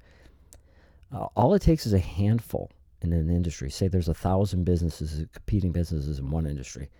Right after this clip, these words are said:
and four or five of them use deceptive practices, you know, in their books, in their, in the way they avoid regulators, uh, in any way, any kind of business control practices.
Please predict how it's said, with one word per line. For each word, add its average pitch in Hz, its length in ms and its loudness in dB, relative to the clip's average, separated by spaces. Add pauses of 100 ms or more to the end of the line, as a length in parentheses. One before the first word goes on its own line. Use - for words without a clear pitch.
(440)
and 92 220 0
four 110 300 2
or 98 40 0
five 98 320 2
of 85 100 -2
them 82 260 -2 (400)
use 87 180 -4
deceptive - 640 -6 (180)
practices, - 680 -6 (160)
you 95 80 -2
know, 73 100 -4
in 90 100 -2
their 71 120 -6
books, - 500 0 (300)
in 82 340 -2
their, 80 300 -2
in 78 240 -2
the 71 40 -6
way 80 140 0
they 80 80 0
avoid 73 320 -4
regulators, 127 640 2 (500)
uh, 82 280 -2 (520)
in 135 140 4
any 143 180 6
way, 62 280 -4
any 113 160 2
kind 123 180 4
of 98 80 2
business 101 220 4
control - 280 -4
practices. - 640 -6